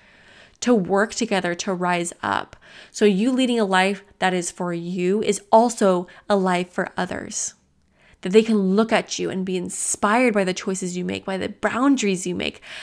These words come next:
by your trailblazing choices. They look at that and they're inspired. They're like, "I can do that too. I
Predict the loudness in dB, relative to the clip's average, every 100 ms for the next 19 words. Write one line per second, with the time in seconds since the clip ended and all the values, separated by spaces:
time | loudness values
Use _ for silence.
0 | -6 0 2 2 -2 0 2 4 6 4
1 | 4 2 -2 -2 0 0 0 -6 -8 -18
2 | -2 0 2 4 2 2 -6 -4 -4 -4
3 | -8 -8 -8 -6 -4 -2 0 0 -2 -4
4 | -8 -10 -10 -6 -2 0 -2 -4 -4 -4
5 | -2 -2 0 -2 -6 -8 -2 -2 -2 -6
6 | -14 -16 -4 4 6 8 6 4 0